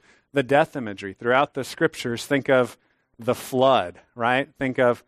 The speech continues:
Moses being pulled out of the water in the Nile. So water and going into the waters of baptism is a, it's a death imagery. It's a passing through death into new life.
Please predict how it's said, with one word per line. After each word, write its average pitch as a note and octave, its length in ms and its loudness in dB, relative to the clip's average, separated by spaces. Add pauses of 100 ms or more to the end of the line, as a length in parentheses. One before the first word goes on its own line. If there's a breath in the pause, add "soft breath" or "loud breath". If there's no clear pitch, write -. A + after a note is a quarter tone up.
(300)
Moses B2 540 0
being A#2 260 -2
pulled B2+ 340 0
out B2 200 4
of A2 280 -4
the A#2 80 -8
water A2+ 540 0
in A2 220 -10
the G#2+ 60 -8
Nile. A2 600 -4 (640)
So B2 400 2 (240)
water B2+ 640 2 (320)
and G#2+ 120 -12
going A#2+ 280 0
into C#3 200 2
the B2+ 120 0
waters B2 320 2
of A#2 60 -14
baptism A#2+ 480 -2
is C3 140 -2
a, A#2 260 -4
it's B2+ 180 -6
a A2 40 -8
death C3+ 420 0 (100)
imagery. G#2+ 360 -4
It's - 140 -8
a - 40 -20
passing B2 640 -4 (400)
through B2 200 0
death A2+ 420 0 (520)
into A#2+ 280 -8
new G#2+ 260 -4
life. G#2 640 -4